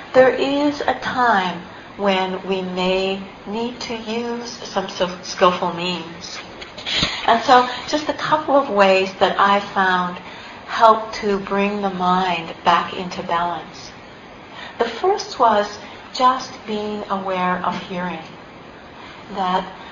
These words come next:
I find that because this, uh, can quite clearly show the natural quality of mindfulness, that just to sit and listen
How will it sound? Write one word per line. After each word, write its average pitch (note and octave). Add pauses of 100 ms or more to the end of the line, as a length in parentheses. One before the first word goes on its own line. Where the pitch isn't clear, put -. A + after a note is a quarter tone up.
(180)
I F#3
find G3
that F#3
because G#3 (120)
this, G3+ (480)
uh, F3+
can F#3+
quite F#3
clearly G#3+ (180)
show F#3 (500)
the F#3 (340)
natural G#3
quality F#3+ (240)
of F3+
mindfulness, E3 (720)
that G3+ (200)
just D4
to C#4
sit - (680)
and G3+
listen G#3